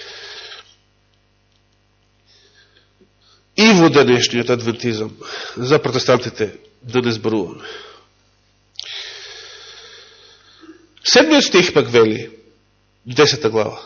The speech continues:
Значи, повеќе нема да има време, вели ангелот.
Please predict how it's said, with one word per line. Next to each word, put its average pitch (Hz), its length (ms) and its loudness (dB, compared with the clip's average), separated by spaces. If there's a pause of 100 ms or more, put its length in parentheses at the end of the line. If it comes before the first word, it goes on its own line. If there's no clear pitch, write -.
(920)
Значи, 135 220 -4
повеќе 233 380 4
нема 262 180 6
да 262 60 4
има 277 160 6
време, 240 280 4
вели 147 240 4
ангелот. 113 520 0